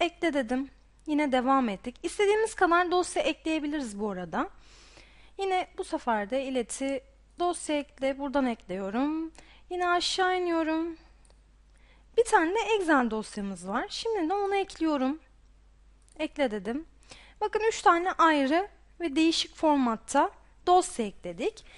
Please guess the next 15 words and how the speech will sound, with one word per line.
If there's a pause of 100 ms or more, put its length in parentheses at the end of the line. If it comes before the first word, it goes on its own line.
(220)
Ve
bunları
ekledikten
sonra
üstüne
tıklayarak
da
görebiliyorsunuz.
Yani
mesela
örneğin
bunun
üstüne
geldim,
tıkladım